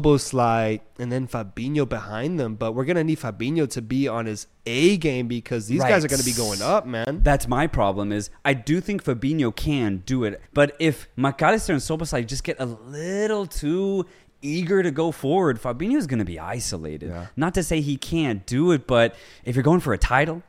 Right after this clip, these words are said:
Speaker 2: against a team like Manchester City, you have to be damn near perfect,
Speaker 1: Yeah.
Speaker 2: bro. Which kind of makes me concerned is, will Klopp actually go a little bit more defensive, play Fabinho,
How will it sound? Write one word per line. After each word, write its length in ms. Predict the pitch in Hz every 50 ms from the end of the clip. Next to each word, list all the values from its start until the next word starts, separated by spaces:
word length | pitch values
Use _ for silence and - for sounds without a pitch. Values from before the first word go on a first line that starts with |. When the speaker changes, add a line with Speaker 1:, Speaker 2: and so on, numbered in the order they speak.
| _ - - -
Speaker 2:
against 240 | 110 113 139 135 123
a 40 | 113
team 180 | - - 147
like 100 | 131 117
Manchester 400 | 117 123 131 135 - 123 104 104
City, 220 | 98 - - 143 151
you 120 | 147 151
have 100 | 165 151
to 60 | 143
be 120 | 131 123 113
damn 400 | 98 - - 135 143 147 131 135
near 180 | 131 120 107
perfect, 640 | 92 - - - 135 139 156 101 107 98 135 117 104
Speaker 1:
Yeah. 20 | -
Speaker 2:
bro. 280 | 107 104 95 90 85 - - - - - - - -
Which 280 | 139 156 143 - - - - - _ -
kind 300 | - - 147 151 156 156
of 80 | 147 123
makes 240 | 131 139 131 - -
me 100 | 131 113
concerned 600 | - 123 110 - - 165 170 190 202 190 170 139
is, 200 | 127 123 107 - - - - _ -
will 180 | 131 147 165 147
Klopp 320 | - - - 165 156 - 113
actually 320 | - 127 143 147 - 156 135
go 200 | 120 127 120 123
a 20 |
little 240 | 120 120 123 123 117
bit 140 | 113 123 117
more 220 | 117 120 120 117
defensive, 600 | 110 107 110 107 98 - 131 151 156 - 120 110 -
play 160 | 127 117 110
Fabinho, 760 | 101 - 113 101 101 104 113 120 123 123 123 123 120 113 107